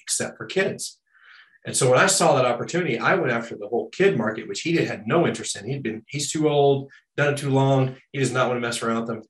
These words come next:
I was young, and I said, "This is who I want to serve." And so I developed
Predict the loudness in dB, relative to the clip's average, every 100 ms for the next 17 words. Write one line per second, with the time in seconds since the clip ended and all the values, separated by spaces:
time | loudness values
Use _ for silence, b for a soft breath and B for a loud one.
0 | _ _ 0 2 2 2 2 2 0 -8
1 | -10 -8 -8 -6 -4 -4 -4 -4 -4 -6
2 | -2 0 -2 -4 b b b -8 0 2
3 | 4 4 4 2 0 -2